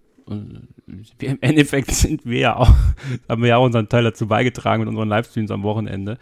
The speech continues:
Aber, ähm, wie sehr sich das unterscheidet zwischen deutschen Experten, so wie Ralf Schumacher zum Beispiel,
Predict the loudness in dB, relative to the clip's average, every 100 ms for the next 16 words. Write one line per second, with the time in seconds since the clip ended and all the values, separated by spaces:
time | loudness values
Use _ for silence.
0 | -16 -20 -20 -20 _ -2 0 2 0 0
1 | -2 -4 -4 -4 -6 -10 -10 -4 0 2
2 | 2 -2 -4 -2 -4 0 2 2 0 -4
3 | -6 -4 -2 2 4 2 0 -6 -8 -2
4 | 0 2 -2 -6 -4 -4 -6 0 2 4
5 | 2 0 0 0 0 -2 -4 -4